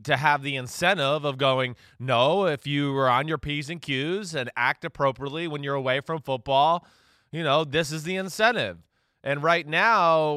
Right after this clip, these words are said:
we're, we're, we're letting one team kind of off the hook, is what I'm saying. That's where I, that's where, I guess that's where I don't like it. As long as we know, like, okay, the testing, we've gone through, everybody's good, all of that.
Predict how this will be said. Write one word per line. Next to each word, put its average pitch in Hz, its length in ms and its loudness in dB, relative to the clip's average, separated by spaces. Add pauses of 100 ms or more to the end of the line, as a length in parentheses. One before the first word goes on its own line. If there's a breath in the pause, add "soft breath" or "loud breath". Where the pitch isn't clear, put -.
(100)
we're, 156 580 2
we're, 160 500 -2
we're 170 440 -4
letting 165 380 -2
one 175 200 2
team 165 240 -6
kind 160 160 -6
of 160 100 -4
off 143 180 4
the 147 100 -2
hook, 170 280 0
is 117 140 -6
what 123 100 -2
I'm 110 140 -4
saying. 123 380 -2
That's 131 180 -4
where 131 140 0
I, 123 140 0
that's 156 200 -2
where, 139 140 -4
I 123 80 -6
guess 127 180 -4
that's 139 180 -4
where 139 120 0
I 135 80 2
don't 135 200 -4
like 143 220 0
it. 98 80 -8
As 131 100 -4
long 208 220 2
as 214 140 -4
we 202 180 0
know, 190 220 4
like, 156 240 -2 (240 soft breath)
okay, 156 320 -2
the 117 80 -6
testing, 180 520 -2
we've 139 140 -6
gone 160 260 2
through, 165 320 -2
everybody's 156 480 -2
good, 160 360 -2
all 151 320 2
of 131 100 -4
that. 147 400 4